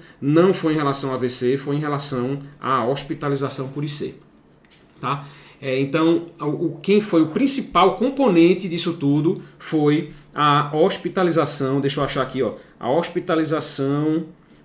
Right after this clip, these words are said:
por qualquer causa foi a principal, é, principal,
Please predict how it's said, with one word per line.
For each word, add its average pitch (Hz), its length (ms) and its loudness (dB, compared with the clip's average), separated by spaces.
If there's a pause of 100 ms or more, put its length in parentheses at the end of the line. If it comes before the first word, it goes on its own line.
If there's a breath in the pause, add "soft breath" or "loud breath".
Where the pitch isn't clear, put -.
por 156 240 -4
qualquer 147 440 -4
causa 135 420 0
foi 147 160 -6
a 135 60 0
principal, 143 920 -2 (300 loud breath)
é, 135 680 2 (380)
principal, 147 640 0